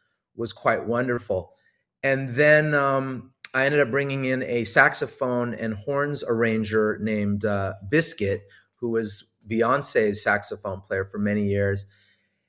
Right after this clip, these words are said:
And so that, that whole experience, what happened was, doing all of this was the most fulfilling and joyful and <laughs> exciting experience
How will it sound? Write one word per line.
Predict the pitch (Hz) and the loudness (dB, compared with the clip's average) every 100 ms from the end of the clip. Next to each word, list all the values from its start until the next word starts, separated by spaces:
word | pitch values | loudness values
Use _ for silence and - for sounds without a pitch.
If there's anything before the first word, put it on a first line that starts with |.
| _ | _
And | 139 139 | -4 -2
so | 160 | -2
that, | 151 208 208 | 2 0 2
that | 208 208 | 2 4
whole | 214 226 | 8 8
experience, | 202 - 170 175 123 | 8 0 0 0 0
what | 104 | 2
happened | 196 220 151 120 | 2 2 0 2
was, | 117 110 107 - | 2 0 -4 0
doing | 156 220 254 | 4 6 6
all | 247 254 | 6 8
of | 254 | 6
this | 294 349 269 - - _ _ _ _ _ _ 139 | 4 0 0 -8 -12 _ _ _ _ _ _ 4
was | 185 - | 6 8
the | 196 | 6
most | 180 165 - | 8 4 2
fulfilling | 175 - - - 196 220 240 277 285 - _ _ _ _ - | 0 0 -2 4 6 8 6 2 -6 -16 _ _ _ _ -2
and | 151 131 | 0 0
joyful | 98 98 156 196 208 214 220 240 - - _ _ _ 160 | -4 4 6 6 4 2 2 0 -6 -20 _ _ _ 0
and | 147 | 2
<laughs> | 135 | 2
exciting | - - - 180 180 233 208 | 0 2 2 4 4 4 2
experience | 240 - - - 123 156 170 202 | 0 -4 -12 -6 -2 0 0 -2